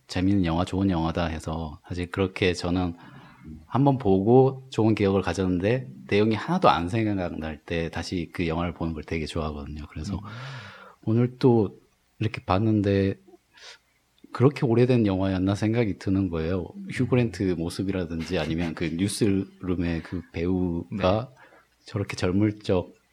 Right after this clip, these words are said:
Speaker 1: 그 모습을 처음 봐서 그래서
Speaker 2: 음.
Speaker 1: "아, 내가 많이 늙었구나." 하면서 되게 약간
Speaker 2: <laughs>
Speaker 1: 씁쓸한 기분도 되게 많이 들었거든요. 제
Speaker 2: 맞아요.
Speaker 1: 기억에는 진짜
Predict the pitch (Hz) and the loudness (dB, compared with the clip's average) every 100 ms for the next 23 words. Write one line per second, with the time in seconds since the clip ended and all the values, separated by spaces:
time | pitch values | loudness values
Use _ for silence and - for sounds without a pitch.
0 | _ - 90 87 92 90 - 131 120 87 | _ -2 0 0 -2 -4 -2 -2 -2 -4
1 | 78 92 85 - 82 90 85 92 - - | -4 -4 -6 -6 -6 -4 -6 -12 -20 -20
2 | - - - - _ _ _ _ _ - | -20 -20 -20 -20 _ _ _ _ _ -4
3 | 98 90 92 85 87 80 80 87 98 - | -2 0 2 2 2 2 0 0 -2 0
4 | 98 95 98 101 - - 95 87 82 117 | 2 2 4 2 2 0 0 0 0 0
5 | 87 85 190 - 143 180 165 120 98 98 | -2 -4 -10 -10 -2 2 4 2 0 -4
6 | 90 85 90 85 82 87 87 95 101 110 | -2 -4 -4 -4 -2 -4 -2 -2 -2 -2
7 | 92 80 85 85 - 98 90 104 120 113 | -2 -4 -6 -6 -4 -4 0 0 2 2
8 | 107 98 - 95 95 | 0 -2 -8 -2 -2